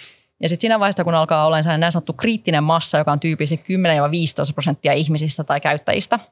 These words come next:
ja ne on ottanut jonkun uuden tavan tai uuden teknologian käyttöönsä, niin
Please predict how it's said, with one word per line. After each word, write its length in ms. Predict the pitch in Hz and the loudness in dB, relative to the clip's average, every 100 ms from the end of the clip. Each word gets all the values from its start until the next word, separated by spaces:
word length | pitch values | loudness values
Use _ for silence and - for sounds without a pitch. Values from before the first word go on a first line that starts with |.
| _ _ _ _ _ _ - - - | _ _ _ _ _ _ -18 -14 -2
ja 220 | 151 165 - | 2 2 2
ne 160 | 185 | 0
on 120 | 180 160 | 2 2
ottanut 300 | 156 160 151 | 0 -2 0
jonkun 220 | 156 160 | -2 -4
uuden 320 | 175 170 156 | -2 0 0
tavan 360 | 170 165 160 160 _ - | 2 2 0 -2 _ -2
tai 160 | 160 156 | 0 0
uuden 280 | 170 165 151 | 2 0 2
teknologian 440 | 165 156 143 - | 0 0 -2 0
käyttöönsä, 480 | - 240 262 247 226 - - - - - _ | -2 0 -2 0 -2 -4 -16 -14 -14 -16 _
niin 260 | 180 185 | 2 2